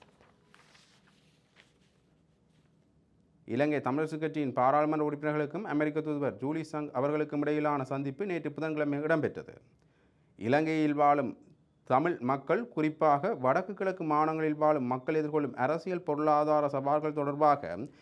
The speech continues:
இதன்போது கலந்துரையாடப்பட்டது. இலங்கையில் நிரந்தரமான அரசியல் தீர்வு ஏற்பட அமெரிக்காவின் தொடர்ச்சியான பங்களிப்பின் முக்கியத்துவம் தேவை என எடுத்துரைக்கப்பட்டது. அதனுடன் பொருளாதார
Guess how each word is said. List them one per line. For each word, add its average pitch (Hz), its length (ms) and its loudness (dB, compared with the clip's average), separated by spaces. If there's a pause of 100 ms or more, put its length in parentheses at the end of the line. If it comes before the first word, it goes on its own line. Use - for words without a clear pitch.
(200)
இதன்போது 160 440 2
கலந்துரையாடப்பட்டது. 151 800 0 (880)
இலங்கையில் 151 440 4 (100)
நிரந்தரமான 160 520 2 (140)
அரசியல் 151 380 -2
தீர்வு 143 280 -2
ஏற்பட 143 240 0 (120)
அமெரிக்காவின் 156 560 0
தொடர்ச்சியான 180 580 -4
பங்களிப்பின் 151 520 -2
முக்கியத்துவம் 156 580 -4
தேவை 156 280 2
என 180 120 0 (120)
எடுத்துரைக்கப்பட்டது. 151 720 -2 (800)
அதனுடன் 143 460 2 (100)
பொருளாதார 165 640 6